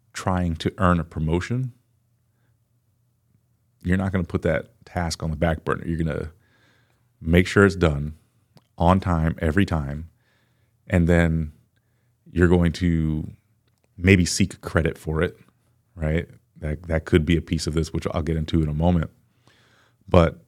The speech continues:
if that's the person you are, you're trying to grow within your company,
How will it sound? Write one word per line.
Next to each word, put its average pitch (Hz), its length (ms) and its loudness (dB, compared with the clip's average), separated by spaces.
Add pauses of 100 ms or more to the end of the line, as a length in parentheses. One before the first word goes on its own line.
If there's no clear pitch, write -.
(1160)
if 101 140 6
that's 87 320 0
the - 100 -4
person 90 320 2
you 90 200 4
are, 80 180 0
you're 80 140 -2
trying 82 280 -2
to 85 80 -4
grow 82 300 0
within 80 680 0
your 76 680 -2 (500)
company, 87 560 -2